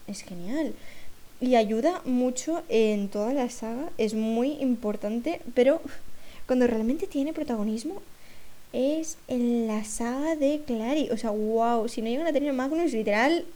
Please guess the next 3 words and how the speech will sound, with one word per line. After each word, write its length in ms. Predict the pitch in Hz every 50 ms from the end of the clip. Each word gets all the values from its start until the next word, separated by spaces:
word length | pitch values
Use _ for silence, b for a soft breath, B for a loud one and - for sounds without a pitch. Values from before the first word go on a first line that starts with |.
| - -
mueren 420 | 214 220 233 240 240 240 233 220
todos. 560 | 247 220 208 - 196 190 185 - - - - B B B B B B B B B B -
Em, 680 | - - 240 233 226 220 220 214 214 208 208 202 202 196